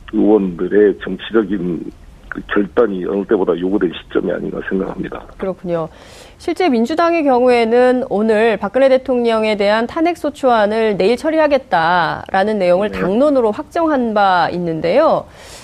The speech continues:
Speaker 2: 어,
Speaker 1: 네.
Speaker 2: 지금 말씀하신 내용을 좀 비춰보면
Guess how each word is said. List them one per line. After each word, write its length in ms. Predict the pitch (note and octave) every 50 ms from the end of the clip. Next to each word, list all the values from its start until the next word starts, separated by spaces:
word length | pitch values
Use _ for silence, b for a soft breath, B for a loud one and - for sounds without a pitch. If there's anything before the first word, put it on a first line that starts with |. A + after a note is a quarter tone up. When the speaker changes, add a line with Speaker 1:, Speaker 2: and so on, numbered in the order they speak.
| B B -
Speaker 2:
어, 540 | - G#3+ A3 A3+ A3+ A3+ A3+ A3+ A3+ A3+ A3
Speaker 1:
네. 60 | A3 A3+
Speaker 2:
지금 180 | - C#4+ D4+
말씀하신 540 | C#4 A#3+ B3 B3 D#4+ D#4 D#4 D4+ - D4+ C4+
내용을 260 | A#3 A#3 A#3 B3+ B3
좀 140 | B3 C4 B3
비춰보면 1080 | - G#3 - - C4 C4 A3+ A#3 G#3+ F#3+ F#3 F3 E3+ F3 F#3+ G3 F3+ D#3+ D3+ D3+ D3